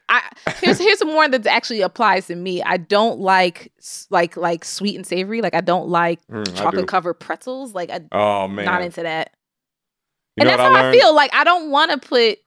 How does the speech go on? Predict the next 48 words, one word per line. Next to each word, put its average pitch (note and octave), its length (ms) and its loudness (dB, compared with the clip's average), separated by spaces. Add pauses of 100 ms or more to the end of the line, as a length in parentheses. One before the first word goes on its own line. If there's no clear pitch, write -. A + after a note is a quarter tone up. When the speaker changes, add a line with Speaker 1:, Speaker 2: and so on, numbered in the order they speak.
(480)
Speaker 1:
Disney F#3+ 400 -2
with E3+ 400 0 (180)
Marvel. - 580 -4 (360)
Speaker 2:
I B2 80 0
grew C3+ 220 2
up B2 160 -2
eating A2+ 240 -8
them, G#2+ 180 -6
uh, F#2+ 260 -6
the F#2 80 -12
mints A#2+ 340 -4
Speaker 1:
Even A#3 120 -4
Speaker 2:
you A3+ 80 -2
get - 80 4
at G#3 80 4
the G#3 60 2
Speaker 1:
though G3 60 0
Speaker 2:
movie - 160 0
Speaker 1:
it's - 40 0
all F#3+ 60 0
Speaker 2:
theater. C#3+ 240 0
Speaker 1:
my D3 80 -6
Disney. F#3+ 340 -16 (680)
Speaker 2:
You A2+ 60 -4
know, A#2 120 4
the G#2 80 -4
mints B2+ 280 -2
you C3 60 -14
get B2 140 0
at A#2 40 -12
the B2 60 -8
movie C3 220 -4
theater, B2+ 240 -2
little G#2+ 140 -2
chocolate A3 200 0
Speaker 1:
Yeah. F#3 140 0
Speaker 2:
mints? B2+ 360 -10
I B2 100 -2
grew A#2+ 160 0
up F#2 100 -4
loving A2 320 -2
them. G2 260 -8 (180)
And A2 140 -8
then G#2 160 -6
recently C3 400 -8
I G#2+ 60 -4
realized A2 440 -2
how G2+ 220 -6